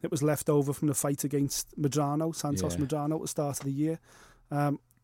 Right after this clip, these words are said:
Speaker 1: you showed me it before when you come into the studio. You've got this huge lump on the back of your right hand.
Speaker 2: Yeah.
Speaker 1: What's the status of that now, and how close were you from actually pulling out of the Welborn fight?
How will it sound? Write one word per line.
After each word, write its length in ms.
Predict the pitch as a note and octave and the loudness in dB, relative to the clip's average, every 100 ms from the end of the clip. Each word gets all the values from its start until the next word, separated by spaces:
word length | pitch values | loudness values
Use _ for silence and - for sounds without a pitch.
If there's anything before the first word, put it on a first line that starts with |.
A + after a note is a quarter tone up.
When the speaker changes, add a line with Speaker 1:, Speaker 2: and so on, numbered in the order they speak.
| _ | _
Speaker 1:
you 80 | D3+ | 2
showed 240 | - D#3+ | 6 6
me 60 | D#3 | 4
it 60 | |
before 260 | - - D3+ | 2 4 4
when 100 | E3 | 6
you 80 | D#3 | 2
come 160 | D#3+ | 2
into 160 | D3 C#3 | 0 0
the 60 | B2 | -4
studio. 360 | - D3 D#3 | 0 2 4
You've 180 | D#3 D3+ | 2 2
got 140 | D3 | -2
this 160 | D3+ C3+ | -2 -2
huge 360 | - E3 D#3 C3+ | -2 0 0 2
lump 340 | C3+ D3 - | 2 2 0
on 100 | D3+ | -2
the 80 | D3 | -2
back 240 | D3 C3+ | -4 -2
of 60 | D#3+ | 0
your 100 | D#3+ | 0
right 260 | D3 D3 - | 0 -2 -4
hand. 400 | C#3+ D3+ C#3+ - _ - - | -4 -2 -4 -6 _ -20 -14
Speaker 2:
Yeah. 80 | F#2 E2+ _ _ _ _ _ - | -14 -14 _ _ _ _ _ 0
Speaker 1:
What's 220 | F3 F3 | 2 2
the 80 | F#3+ | 2
status 440 | - F3+ E3+ F#3+ | 4 4 6 2
of 60 | F3 | 2
that 160 | D#3 D#3 | 0 0
now, 360 | D#3 E3+ C#3+ | -2 0 0
and 80 | C#3+ | 4
how 100 | E3 | 4
close 400 | - E3+ D#3+ - | 6 6 6 6
were 200 | D3+ D3+ | 8 8
you 220 | D#3 F3+ | 8 6
from 220 | C#3 D#3 D3 | 4 0 0
actually 240 | - D3+ | 0 -2
pulling 300 | - D#3+ D3 | 0 0 0
out 160 | C#3+ C#3+ | -2 -2
of 40 | |
the 80 | D3 | -2
Welborn 500 | C3+ C#3 C#3+ C#3 C3+ | 0 0 -2 -4 -4
fight? 260 | - D3 | -6 -6